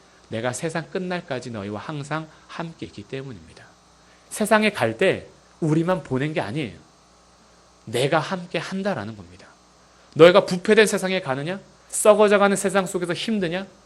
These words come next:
어두워서 도무지 견딜 수가 없느냐? 내가 세상 끝날까지 너와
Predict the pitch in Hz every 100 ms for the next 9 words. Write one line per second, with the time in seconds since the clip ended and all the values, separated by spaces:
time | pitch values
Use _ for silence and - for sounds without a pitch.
0 | _ _ _ - 156 202 202 226 214 214
1 | 202 214 208 - 180 233 233 226 - 185
2 | 190 196 - 196 147 143 180 175 - _
3 | _ 131 135 135 143 143 185 196 196 226
4 | 226 214 165 156 127 117 143